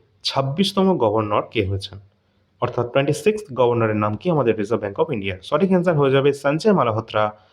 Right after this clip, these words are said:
তিনি নিযুক্ত হয়েছেন রিজার্ভ ব্যাংকের ছাব্বিশতম গভর্নর হিসাবে। এর আগে শক্তিকান্ত দি-, দাস ছিলেন,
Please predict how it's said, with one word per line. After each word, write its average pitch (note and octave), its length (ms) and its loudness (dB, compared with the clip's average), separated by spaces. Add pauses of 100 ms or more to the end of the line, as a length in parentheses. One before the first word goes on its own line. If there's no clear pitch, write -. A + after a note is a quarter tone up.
(160)
তিনি F3 180 4
নিযুক্ত D3 320 2
হয়েছেন A#2 400 2
রিজার্ভ G#2+ 260 0
ব্যাংকের G#2 320 -6
ছাব্বিশতম G#2+ 580 -6
গভর্নর G2 440 -2
হিসাবে। F#2 320 -12 (360)
এর A#2 120 -2
আগে B2+ 180 2
শক্তিকান্ত D#3 440 0
দি-, D3 340 0
দাস B2 200 -2
ছিলেন, D3+ 240 -4